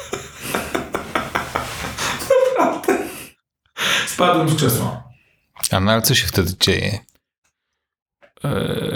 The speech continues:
Speaker 1: konto de facto staje się dorosłe. Więc, e,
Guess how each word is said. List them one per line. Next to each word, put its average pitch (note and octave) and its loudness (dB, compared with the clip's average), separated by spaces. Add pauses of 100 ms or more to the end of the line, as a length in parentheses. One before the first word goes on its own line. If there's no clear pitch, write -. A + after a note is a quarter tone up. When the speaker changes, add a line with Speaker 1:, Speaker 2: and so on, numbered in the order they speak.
(420)
Speaker 1:
konto G3 4
de D#3 4
facto G3 2
staje C#3+ 2
się C3 2
dorosłe. A#2+ 0 (1080)
Więc, A#2 0 (100)
e, A2+ 0